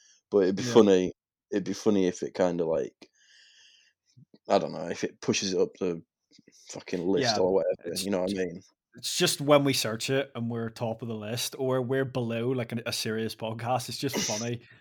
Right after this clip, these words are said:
Speaker 2: because
Speaker 1: Yeah.
Speaker 2: <laughs> we literally have spent an hour and two minutes of nothing. It's nothing. Like,
Speaker 1: Yeah.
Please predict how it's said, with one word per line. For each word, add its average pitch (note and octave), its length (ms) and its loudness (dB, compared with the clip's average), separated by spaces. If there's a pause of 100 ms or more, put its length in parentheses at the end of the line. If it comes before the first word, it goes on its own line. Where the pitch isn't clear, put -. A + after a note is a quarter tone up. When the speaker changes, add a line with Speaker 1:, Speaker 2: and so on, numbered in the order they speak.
(160)
Speaker 2:
because F#2 520 6 (220)
Speaker 1:
Yeah. G3+ 160 -4
Speaker 2:
<laughs> - 60 -12
we C3+ 120 0
literally C#3 420 2
have B2+ 80 -2
spent A2+ 400 -6
an A2+ 100 -8
hour A2 160 -4
and A2+ 120 -6
two A2+ 200 -8
minutes A2 380 -12 (920)
of A#2 220 -6
nothing. A2 480 -6 (140)
It's A#2 180 -6
nothing. A#2 520 -4 (340)
Like, A2+ 280 0
Speaker 1:
Yeah. E2+ 240 2